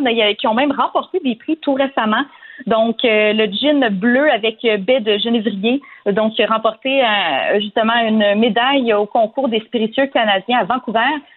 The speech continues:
Et aussi le gin noir avec des baies de Tanzanie, donc quelque chose d'un peu plus exotique, qui a aussi remporté, euh,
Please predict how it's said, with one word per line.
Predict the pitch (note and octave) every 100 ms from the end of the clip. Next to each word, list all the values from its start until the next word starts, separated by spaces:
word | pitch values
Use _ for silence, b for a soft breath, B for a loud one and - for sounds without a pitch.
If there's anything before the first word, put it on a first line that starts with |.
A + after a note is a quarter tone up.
| b
Et | -
aussi | B3+ B3 - - D#4+ - _ _
le | - A3 G#3+ G#3
gin | A3 D#4
noir | C4 C4 D4 D#4
avec | A3 G#3 A3+
des | A3+ G3
baies | G3+ C4
de | C#4
Tanzanie, | - B3 A#3+ G#3+ B3+
donc | B3 A3+
quelque | A#3+
chose | D4+
d'un | C#4+
peu | A#3+
plus | G#3+ C4+ C4+
exotique, | B3 A#3 A#3 F#4 F#4+ - B _
qui | B3
a |
aussi | A3 - D4+
remporté, | B3+ A3+ G#3+ - C#4
euh, | C#4